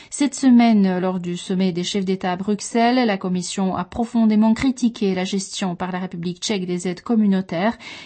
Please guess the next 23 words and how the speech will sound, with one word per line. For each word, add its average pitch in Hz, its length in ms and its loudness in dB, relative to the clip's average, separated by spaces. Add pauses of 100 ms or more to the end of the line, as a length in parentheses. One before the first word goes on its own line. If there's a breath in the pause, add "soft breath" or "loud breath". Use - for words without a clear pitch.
et 185 140 -2
a 170 40 0
précisé 175 580 -4
que 175 100 -12
les 165 140 -6
subventions 208 720 0
ne 185 140 0
seront 185 480 -4
à 233 200 2
nouveau 220 300 4
versées 214 560 -2
que 196 260 -2
lorsque 196 400 -4
les 185 280 0
doutes 240 400 -2
portant 190 460 -6
sur 185 220 -8
les 170 100 -2
mécanismes 196 540 -2
de 175 80 -2
contrôle 220 440 -2
seront 208 400 -4
levés. 202 460 2